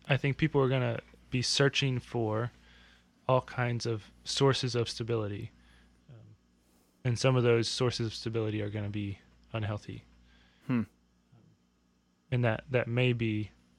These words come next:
Speaker 1: a trend towards more nationalism. But I do also think it's an opportunity for evangelism, because this is gonna be one of the moments in our peers' lives where they're confronted with the reality of death,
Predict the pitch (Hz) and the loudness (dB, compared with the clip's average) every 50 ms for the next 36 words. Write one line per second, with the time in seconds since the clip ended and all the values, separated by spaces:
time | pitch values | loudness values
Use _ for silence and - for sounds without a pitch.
0 | _ _ _ - 123 - - - 131 123 117 110 - - - - 120 113 113 - | _ _ _ -12 -10 -6 -2 0 2 2 0 -2 -6 -8 -6 -4 -2 -2 -4 -4
1 | - - - - 135 117 123 123 120 117 113 110 107 107 104 - - - _ _ | -8 -14 -14 -12 -8 -4 -2 0 0 2 0 0 -2 -2 -4 -8 -14 -20 _ _
2 | - 117 113 120 - - - 101 98 98 - - 110 110 107 - _ _ _ _ | -6 -4 -4 -4 -4 -6 -8 -8 -8 -8 -10 -12 -14 -14 -16 -20 _ _ _ _
3 | _ _ _ _ _ _ - - - - _ _ _ _ _ _ _ _ _ _ | _ _ _ _ _ _ -20 -20 -20 -20 _ _ _ _ _ _ _ _ _ _
4 | _ _ - 143 147 147 156 151 151 - - - - - - _ _ - 135 139 | _ _ 4 6 6 8 8 6 4 2 -4 -20 -20 -20 -20 _ _ 0 2 2
5 | 131 - 131 120 - 127 120 117 - 127 123 117 - 117 - - 123 123 120 110 | 2 2 -2 -2 -2 -2 -2 -2 -2 0 -2 -2 -2 -4 -4 -2 -2 0 0 -2
6 | 107 107 113 110 - - - - _ _ - - 123 113 107 104 113 131 131 127 | -2 -2 -4 -6 -8 -14 -20 -20 _ _ -4 -2 -2 -2 -2 -2 -2 -2 -2 -2
7 | 110 104 104 - 127 127 117 - - 123 120 - - 120 110 107 101 - - - | -2 -4 -6 -10 -12 -12 -14 -12 -8 -8 -8 -6 -4 -6 -4 -6 -8 -10 -14 -16
8 | _ _ _ _ _ _ _ _ _ _ - 123 - - 123 117 127 127 123 120 | _ _ _ _ _ _ _ _ _ _ -4 -2 -2 -2 -4 -2 -2 0 0 0
9 | 117 117 113 117 120 120 127 117 113 117 113 113 117 123 127 123 113 113 - - | 0 0 0 2 2 2 2 2 0 0 0 2 2 2 2 2 0 -2 -2 -4
10 | - - - - - - - - 127 120 113 110 - 113 120 120 117 - - - | -6 -6 -8 -14 -20 -14 -8 -4 -4 -4 -2 -2 -2 0 0 0 -2 -4 -4 -4
11 | 131 123 120 107 101 101 107 110 110 107 104 107 110 - - - _ _ _ - | -2 0 -2 -2 -2 -4 -4 -2 -2 -2 -4 -6 -6 -8 -10 -12 _ _ _ -8
12 | - 113 113 120 123 120 117 - - 117 110 - - - 127 127 127 120 113 110 | -4 -2 0 2 2 2 0 0 -4 -6 -6 -6 -4 -2 0 0 0 0 -2 -2
13 | 113 120 - - - - 117 113 117 107 110 - - - - 120 113 110 110 110 | -4 -6 -8 -10 -14 -6 -4 -2 -2 -2 -2 -4 -8 -10 -6 -4 -2 -2 -2 -2
14 | 110 107 107 104 101 101 98 - 107 95 - 98 - | -2 -4 -4 -4 -6 -6 -6 -8 -8 -8 -10 -12 -18